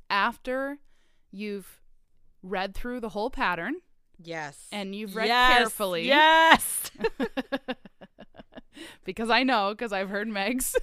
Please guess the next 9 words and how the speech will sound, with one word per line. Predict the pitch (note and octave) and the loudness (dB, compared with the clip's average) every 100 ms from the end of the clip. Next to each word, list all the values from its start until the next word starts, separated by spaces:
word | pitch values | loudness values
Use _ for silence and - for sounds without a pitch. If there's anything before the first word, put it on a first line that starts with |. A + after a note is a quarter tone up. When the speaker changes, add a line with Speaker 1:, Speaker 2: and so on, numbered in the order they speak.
| - | -4
Speaker 1:
<laughs> | - - | -10 -10
vent | A3 A3+ G3+ A4 F#4 - - - - - - | -4 0 0 -2 -8 -10 -12 -12 -16 -16 -16
<laughs> | - - _ _ - D#4 F#4+ - | -18 -20 _ _ -12 -4 -4 -4
in, | B3+ A3 - C#4+ | -6 -8 -6 -2
in | B3+ B3+ | 0 0
a | |
couple | - A#3+ A#3 | -2 -6 -6
different | - A#3 A3+ C#4 | -4 -2 -2 -6
moments. | A3+ F#3+ F#3 C#4 - - | -6 -8 -8 -12 -12 -14